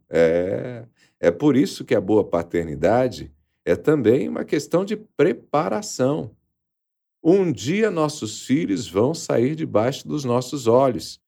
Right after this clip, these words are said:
E quando isso acontecer, a pergunta mais importante não será: "Ah, será que eu consigo continuar protegendo meu filho?" Não, não será essa a pergunta, não.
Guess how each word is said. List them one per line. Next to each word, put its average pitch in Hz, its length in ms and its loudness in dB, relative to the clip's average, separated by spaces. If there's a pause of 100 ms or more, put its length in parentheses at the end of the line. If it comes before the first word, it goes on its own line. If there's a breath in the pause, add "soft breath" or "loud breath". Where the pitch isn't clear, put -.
(260)
E 87 80 0
quando 165 380 4
isso 240 240 -2
acontecer, 165 640 -2
a 143 40 2
pergunta 143 440 -2
mais 165 400 2
importante 160 640 0
não 208 140 -2
será: 135 460 2 (280 soft breath)
"Ah, 180 260 -2
será 170 320 2
que 170 100 -4
eu 151 60 0
consigo 135 440 -2
continuar 117 580 -2
protegendo 101 640 0
meu 78 160 0
filho?" 139 460 0 (240)
Não, 127 460 2
não 131 140 0
será 151 380 2
essa 165 200 0
a 170 40 -4
pergunta, 170 480 -2
não. 156 260 -2